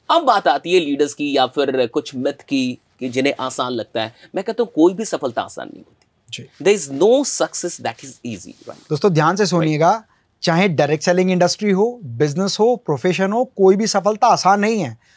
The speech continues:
Speaker 1: निरंतर प्रयास आपको करना होगा और जब तक प्रयास आप करते
Speaker 2: नहीं।
Speaker 1: रहेंगे,
Speaker 2: हम्म।
Speaker 1: आपके हारने की संभावनाएं भी बनी रहेंगी। लेकिन जिस दिन आप छोड़ देंगे,
Speaker 2: हारेंगे।
Speaker 1: उस दिन आप हार जाएंगे।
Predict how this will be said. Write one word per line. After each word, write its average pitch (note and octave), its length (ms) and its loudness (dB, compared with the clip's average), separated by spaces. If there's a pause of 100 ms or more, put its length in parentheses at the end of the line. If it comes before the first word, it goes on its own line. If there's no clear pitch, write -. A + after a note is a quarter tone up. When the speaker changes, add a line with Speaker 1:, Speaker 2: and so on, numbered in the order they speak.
(140)
Speaker 1:
निरंतर A#3 500 4
प्रयास A3 340 4
आपको F#3+ 220 2
करना D#3+ 240 0
होगा D3+ 340 0 (300)
और F#3+ 100 4
जब G3 160 2
तक C4+ 280 -2
प्रयास F#3 300 4
आप F#3+ 120 4
करते E3 200 0
Speaker 2:
नहीं। F#3+ 120 4
Speaker 1:
रहेंगे, F3 380 6
Speaker 2:
हम्म। A2 220 -2 (140)
Speaker 1:
आपके E3 340 2
हारने E3 380 0
की F3+ 100 0
संभावनाएं D#3 580 2
भी G#3 140 0
बनी E3 320 0
रहेंगी। C#3+ 460 -4 (320)
लेकिन A3 240 2
जिस A3 140 2
दिन A#3+ 140 0
आप C4 180 2
छोड़ C4+ 340 2
देंगे, D#3 440 0
Speaker 2:
हारेंगे। B2 320 -2
Speaker 1:
उस A#3+ 80 2
दिन A#3+ 160 2
आप G#3 160 4
हार D#3 200 4
जाएंगे। E3+ 400 4